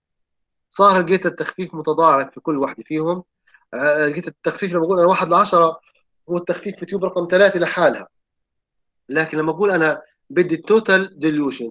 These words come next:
أو الفاينل dilution في تيوب رقم ثلاثة، معنى الكلام تبعي أنا بدي الت-، الديليوشن فيها بالنسبة للعين الأصلية. لو افترضنا أنا بدي التخفيف في تيوب رقم مثلًا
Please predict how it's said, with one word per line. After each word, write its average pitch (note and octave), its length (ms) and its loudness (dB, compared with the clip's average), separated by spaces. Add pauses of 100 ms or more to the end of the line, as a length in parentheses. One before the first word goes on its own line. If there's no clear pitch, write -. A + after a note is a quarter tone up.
أو C3+ 100 -2
الفاينل F3+ 480 0
dilution D#3 460 -2 (440)
في C#3+ 80 -12
تيوب F3+ 220 0
رقم F3+ 280 0
ثلاثة، D3 500 2 (320)
معنى F#3+ 280 2
الكلام F#3+ 320 2
تبعي D#3 400 2
أنا E3 120 2
بدي E3 160 -4
الت-، E3 320 -6
الديليوشن E3+ 480 -4
فيها F#3 480 0 (240)
بالنسبة F3 380 0
للعين E3+ 380 4
الأصلية. B2 500 -4 (540)
لو D#3 140 4
افترضنا G3 540 4
أنا G3 120 4
بدي F3 180 -2
التخفيف G3+ 540 -4
في F3 100 -10
تيوب F#3 240 -2
رقم E3+ 440 2 (540)
مثلًا D#3+ 420 0